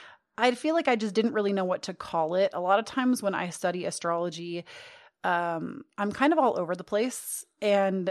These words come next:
I will forget things. I will forget because I don't follow every rabbit hole all the way down.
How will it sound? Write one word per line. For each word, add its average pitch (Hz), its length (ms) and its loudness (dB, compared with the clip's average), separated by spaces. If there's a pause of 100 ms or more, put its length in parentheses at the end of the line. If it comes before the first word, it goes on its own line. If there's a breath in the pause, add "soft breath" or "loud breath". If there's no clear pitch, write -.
(140)
I - 100 2
will 277 160 0
forget 208 500 -2
things. - 460 -10
I 202 60 -2
will 208 120 2
forget 202 600 0
because 185 180 -6
I 190 80 2
don't 233 240 -2
follow 202 320 4
every 185 260 -4
rabbit 170 300 0
hole 175 340 -6
all 175 200 -2
the 170 80 -8
way 170 160 -2
down. 165 460 0